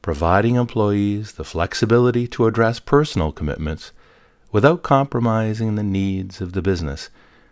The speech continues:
can make the difference between a good working environment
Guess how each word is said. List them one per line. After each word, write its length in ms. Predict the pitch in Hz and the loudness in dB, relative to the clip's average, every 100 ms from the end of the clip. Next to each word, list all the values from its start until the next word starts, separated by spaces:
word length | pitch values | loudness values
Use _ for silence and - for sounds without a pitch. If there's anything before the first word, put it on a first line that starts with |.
| _ _ _ | _ _ _
can 280 | - 80 76 | -4 -2 0
make 320 | 87 117 - | -2 -4 -6
the 80 | 131 | -4
difference 480 | 120 - - 101 - | -4 -6 -8 -8 -8
between 560 | 92 - - 85 82 - | -10 -8 -6 -4 -4 -4
a 200 | 85 82 | -4 -4
good 480 | 78 139 156 117 - | 0 2 2 -4 -10
working 520 | - 78 - 73 76 - - | -4 -4 -4 -10 -12 -12 -8
environment 600 | 85 78 80 82 101 101 | -6 -4 -2 -2 -4 -6